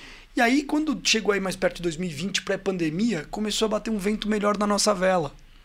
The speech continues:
A empresa, durante a crise, investiu muito nas pessoas. Nós temos um centro de educação e treinamento no oitavo andar da Faria Lima, que a gente se orgulha muito. Tá lá, doze anos,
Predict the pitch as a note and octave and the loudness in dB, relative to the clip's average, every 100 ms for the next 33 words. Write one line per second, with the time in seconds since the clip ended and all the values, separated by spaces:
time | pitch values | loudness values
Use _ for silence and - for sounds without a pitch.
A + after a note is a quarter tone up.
0 | - - - - - - - - - F3 | -18 -16 -14 -14 -14 -14 -14 -8 0 2
1 | F3+ F#3 G3 F3+ F3+ F#3 E3 D3+ E3 E3+ | 2 0 0 -2 -2 -2 -4 -6 -6 -4
2 | D3+ C3 B2+ - - - - - F#3 F3+ | -2 -4 -6 -14 -20 -20 -16 -4 0 2
3 | D#3+ - G#3+ F3+ A3+ A3+ E3+ - D#3 - | 2 2 2 4 2 2 -2 -2 -2 -4
4 | E3+ G3+ - - - - - - - E3+ | -4 -4 -4 -6 -8 -18 -20 -14 -4 0
5 | - G#3 F3 G3+ F#3 E3 F3+ - F3+ F3+ | 2 2 4 2 0 0 2 4 2 0
6 | F3 D#3+ F3+ F3+ E3+ D#3 F3+ E3+ F3 E3 | 0 0 0 -2 0 2 4 4 2 0
7 | - D#3+ D#3 D3+ F#3 E3+ F3+ D#3 - D3+ | 0 0 0 0 0 0 -4 -2 0 0
8 | E3+ F3 D#3 E3+ A3+ - - - - - | 2 2 2 -2 -4 -10 -18 -20 -20 -20
9 | - - - F3 A3 - - - C3+ C#3+ | -14 -4 0 0 -2 -10 -20 -18 0 2
10 | A3+ G#3 E3 D#3+ A3 A3+ - | 4 2 2 2 2 2 -2